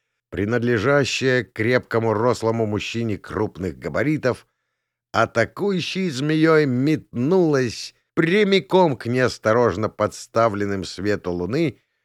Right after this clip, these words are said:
маленьким ягодицам жертвы, защищённым лишь тонкой кожей легкомысленных штаников. Хлёсткий звук шлепка разнёсся по сонному ночному саду выстрелом,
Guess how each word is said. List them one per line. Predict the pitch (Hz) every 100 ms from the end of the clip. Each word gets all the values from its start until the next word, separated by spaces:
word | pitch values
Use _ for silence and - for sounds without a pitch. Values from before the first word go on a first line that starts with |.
| _
маленьким | 90 101 139 131 127 98 127 117
ягодицам | 90 110 113 95 92 95 - 98
жертвы, | 90 64 95 113 78 - 98 85 - - - _
защищённым | 82 90 95 95 - - 107 95 90
лишь | 82 -
тонкой | - 170 160 156 143
кожей | - 131 120 135 117 _ _ -
легкомысленных | 160 - - 107 143 196 - 160 151 123
штаников. | - - - 123 131 113 87 87 80 - _ _ _ _ _ _ -
Хлёсткий | - 143 196 220 - - - 165
звук | 147 135 175 151
шлепка | - - 147 135 _ - 180 135 85 - _ _ -
разнёсся | 98 117 101 135 123 -
по | 117 104
сонному | - - 190 170 170 165
ночному | 151 143 - 143 143 123
саду | - 127 123 107 - _ _ -
выстрелом, | 82 87 196 - - 151 151 143